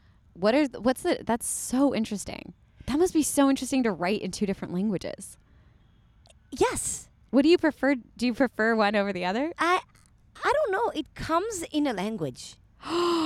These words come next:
Speaker 1: Wow.
Speaker 2: And when it comes in English, it comes in English. When it comes in French, it just comes in French. And it's har-, it's,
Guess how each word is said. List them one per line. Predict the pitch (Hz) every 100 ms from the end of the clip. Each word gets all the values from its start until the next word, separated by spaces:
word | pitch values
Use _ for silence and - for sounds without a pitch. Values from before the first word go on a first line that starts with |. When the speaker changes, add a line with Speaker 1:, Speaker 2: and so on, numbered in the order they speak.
| 277 170
Speaker 1:
Wow. | 180 175 190 208 202 214 202 202
Speaker 2:
And | 170 - 254 254
when | 262
it | 247
comes | 269 262
in | 262
English, | 427 453 330 -
it | -
comes | 269 285
in | 311
English. | 320 240 208
When | 214 208
it |
comes | 202 202 202
in | 196
French, | 196 214 269
it | 262 226
just | - 247 233
comes | - 233 226
in | 240 240
French. | 370 254 240
And | 208 208 - - - _ _ _ _
it's | - 254 -
har-, | - - -
it's, | 269 226 -